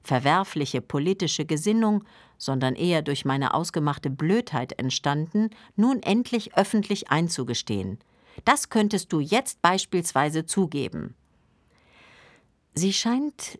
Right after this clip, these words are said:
ihr eigenes Schicksal, das auch nicht nur rühmliche Zeiten erlebte, übrigens komplett ausgeblendet zu haben.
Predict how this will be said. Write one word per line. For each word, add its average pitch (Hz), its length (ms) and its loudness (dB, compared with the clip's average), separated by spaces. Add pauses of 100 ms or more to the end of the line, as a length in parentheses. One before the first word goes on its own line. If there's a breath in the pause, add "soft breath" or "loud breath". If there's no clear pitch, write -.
ihr 208 180 0
eigenes 170 480 -2
Schicksal, - 720 -6 (260)
das - 220 -4
auch 226 240 0
nicht 160 320 -4
nur 143 380 0 (120)
rühmliche 139 560 0
Zeiten 135 440 -2
erlebte, 131 480 -2
übrigens 208 540 -2
komplett 220 600 -4
ausgeblendet 98 720 -4
zu 107 240 -6
haben. 101 360 -6